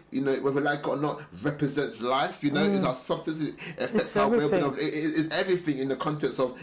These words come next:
Speaker 1: it
Speaker 2: Mm.
Speaker 1: answers all things. As in, money has the ability to,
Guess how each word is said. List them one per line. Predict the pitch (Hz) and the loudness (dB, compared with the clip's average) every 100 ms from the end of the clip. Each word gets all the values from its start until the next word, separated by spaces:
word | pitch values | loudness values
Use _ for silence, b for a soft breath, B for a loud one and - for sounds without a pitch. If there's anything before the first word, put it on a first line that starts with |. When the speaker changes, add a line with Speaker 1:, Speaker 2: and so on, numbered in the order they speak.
| - | 0
Speaker 1:
it | 139 | 0
Speaker 2:
Mm. | 170 156 | 2 0
Speaker 1:
answers | 156 147 135 - | 0 0 0 2
all | 135 | 0
things. | - 143 110 | 0 -2 -2
As | - - | -4 -2
in, | 131 B - | -2 B -8
money | 123 147 147 | -2 2 2
has | 156 135 | 0 0
the | 131 | 0
ability | 117 - 147 143 - 117 | 0 0 0 0 -2 -2
to, | 120 113 | 0 0